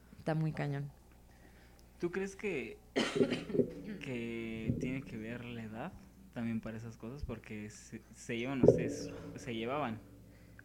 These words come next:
Speaker 2: un, un cierta edad.
Speaker 1: Sí, él es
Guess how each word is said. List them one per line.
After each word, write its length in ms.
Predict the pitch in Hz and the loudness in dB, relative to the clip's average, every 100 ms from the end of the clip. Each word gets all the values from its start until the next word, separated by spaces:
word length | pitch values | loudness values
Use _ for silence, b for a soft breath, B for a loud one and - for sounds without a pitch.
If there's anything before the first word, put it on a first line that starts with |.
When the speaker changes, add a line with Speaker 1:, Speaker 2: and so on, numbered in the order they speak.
| - | -20
Speaker 2:
un, 80 | - | -16
un 280 | 110 - 80 - | -16 -16 -20 -16
cierta 320 | 120 107 101 | -14 -14 -10
edad. 220 | 131 117 - - - B B B B B B | -8 -8 -12 -20 -20 B B B B B B
Speaker 1:
Sí, 300 | - 254 247 | -6 2 6
él 180 | 233 226 | 8 12
es 640 | 226 220 220 220 - - | 12 12 12 12 12 -4